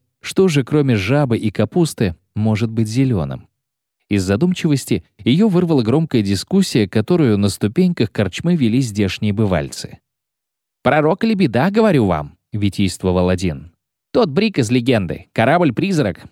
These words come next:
что более сотни лет как пропал без вести со всем экипажем, а потом появлялся на реке, когда приходила пора какому-то несчастью случиться.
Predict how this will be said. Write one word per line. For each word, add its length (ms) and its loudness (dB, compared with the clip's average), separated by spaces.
что 220 -2
более 240 2
сотни 360 -2
лет 280 2
как 180 -2
пропал 300 2
без 280 0
вести 240 -2
со 160 -2
всем 260 0
экипажем, 600 0
а 100 0
потом 320 0
появлялся 600 2
на 100 2
реке, 400 2
когда 440 0
приходила 600 2
пора 320 2
какому-то 520 0
несчастью 720 0
случиться. 680 -2